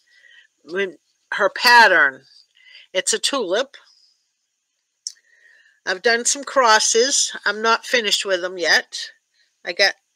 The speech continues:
I gotta sew 'em. And I added that little one. You can find that pattern on, um, Hilltop Tatter. Okay.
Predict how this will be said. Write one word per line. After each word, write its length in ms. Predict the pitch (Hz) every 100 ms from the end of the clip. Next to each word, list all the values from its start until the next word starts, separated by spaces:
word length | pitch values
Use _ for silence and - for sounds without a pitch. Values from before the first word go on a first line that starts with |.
| _
I 80 | 196
gotta 200 | 196 196
sew 360 | - - 180 160
'em. 160 | 190 - _ _ - - _ 196
And 120 | 202
I 140 | 208
added 260 | 214 214 226
that 180 | 233 214
little 220 | 240 220
one. 300 | 190 190 214
You 140 | 214 196
can 100 | 208
find 340 | - 220 208
that 240 | 220 -
pattern 460 | - 226 208 208 202
on, 240 | 202 202
um, 480 | 202 190 185 190 180 _ -
Hilltop 580 | 240 220 - 220 -
Tatter. 540 | - 202 175 170 269 339 _ _ _ _ _ _ _ _ _ _ _ _ _ _ _ _ _ _ _ _ _ _ 233
Okay. 560 | - - 208 147 240